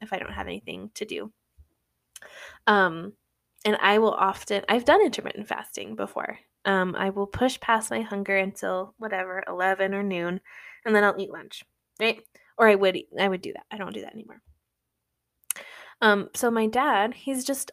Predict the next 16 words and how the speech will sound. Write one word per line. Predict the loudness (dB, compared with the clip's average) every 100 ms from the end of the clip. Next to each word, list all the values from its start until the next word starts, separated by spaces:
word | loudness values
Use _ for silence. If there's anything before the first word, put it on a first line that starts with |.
| -2
authentically | -2 -2 -2 0 -4 -6 -4 -4 -2
not | -2 -4 -6
hungry. | -6 -4 0 0 -2 -4
He's | -6 -4
not | -6
having | -6 -10 -12 -8
any | -6 -6
hunger | -6 -6 -6 -6
signs. | -6 -4 -4 -6 -8 -12 -20 -20 -20 _
He's | -8 -6 -6 -6
at | -6 -4 -6 -6
a, | -8 -6 -8 -10 -14 _ _ _ _ _ _ _
what, | -12
he's, | -10 -10 -2
like, | -4 -4
neutral | -4 -4 -4 0 2 2 -2